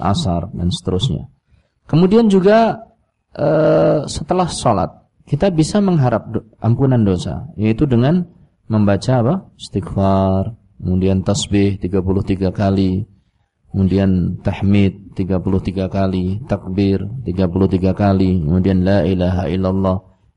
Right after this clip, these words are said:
Ini semua akan menghapus dosa meskipun dosa itu misla zabadil bahar.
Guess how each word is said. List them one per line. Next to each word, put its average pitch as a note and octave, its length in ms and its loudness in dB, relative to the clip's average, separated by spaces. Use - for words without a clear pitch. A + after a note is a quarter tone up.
Ini E3+ 160 4
semua G3+ 640 0
akan C#3+ 320 0
menghapus B2+ 480 0
dosa D3+ 320 2
meskipun F#3+ 540 0
dosa C#3 260 4
itu F#3 400 2
misla E3+ 400 0
zabadil C3 560 2
bahar. - 520 -6